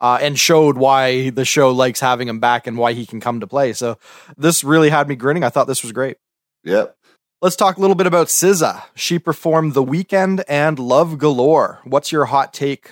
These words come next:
Speaker 1: on S Z A?
Speaker 2: S Z A's new for me.
Speaker 1: Yep.
Speaker 2: I like to discover music on S N L, and oftentimes I deliberately don't, uh, research any bands that I haven't heard of yet,
Speaker 1: Mm-hmm.
Speaker 2: so that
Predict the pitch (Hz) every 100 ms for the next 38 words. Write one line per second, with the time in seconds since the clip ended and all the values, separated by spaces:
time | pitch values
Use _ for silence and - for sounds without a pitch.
0 | - 113 123 123 - 113 110 95 - _
1 | _ _ _ _ - 123 127 131 101 151
2 | 160 - 127 117 104 - _ _ - 139
3 | - _ _ _ _ 98 165 170 107 113
4 | - 113 120 113 110 113 131 117 110 110
5 | - 107 101 127 87 90 85 - 110 104
6 | 107 101 98 95 90 90 78 95 98 95
7 | 73 87 85 - _ _ _ _ - 92
8 | - - - - 82 80 78 90 92 -
9 | 95 - 87 78 87 92 95 82 87 80
10 | 87 95 101 110 151 - _ 151 156 254
11 | _ _ _ - - 95 92 90